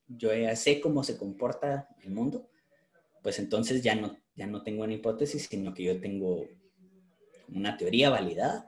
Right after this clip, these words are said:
¿verdad? Establecida. Tengo un modelo que funciona y que me permite predecir los resultados de los comportamientos.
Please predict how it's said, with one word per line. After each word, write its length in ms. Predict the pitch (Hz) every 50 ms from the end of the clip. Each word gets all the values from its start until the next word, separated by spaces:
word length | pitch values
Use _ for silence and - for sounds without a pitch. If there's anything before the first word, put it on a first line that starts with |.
| -
¿verdad? 300 | - 90 87 92 - - -
Establecida. 720 | 92 - - 101 95 92 87 - - - 131 156 185 - - - _ _ _ _ _ _ - -
Tengo 180 | 117 113 113 117
un 80 | 120
modelo 400 | 117 110 107 107 101 101 104 107
que 120 | - 117 107
funciona 400 | - 113 113 113 113 131 143 170
y 60 | 165
que 80 | 165
me 100 | 135 110
permite 400 | - - 90 98 98 98 - 117
predecir 420 | - - 104 95 92 - - 117 127
los 160 | 147 151 131
resultados 480 | 113 98 - - 90 - 87 85 87 85
de 60 | 82
los 140 | 82 82 -
comportamientos. 920 | - 85 85 87 - - 113 131 160 180 185 180 - - - - _